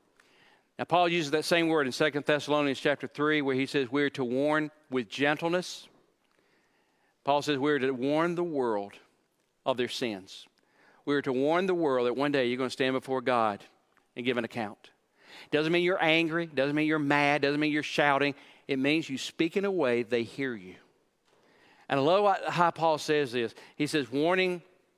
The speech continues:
every man." Not just warning the people you like, not just warning the people like you, not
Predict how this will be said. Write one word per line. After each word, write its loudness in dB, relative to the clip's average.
every 0
man." -4
Not 0
just -2
warning 2
the -4
people 0
you 0
like, 2
not 4
just 0
warning 2
the -4
people 2
like 0
you, -2
not 0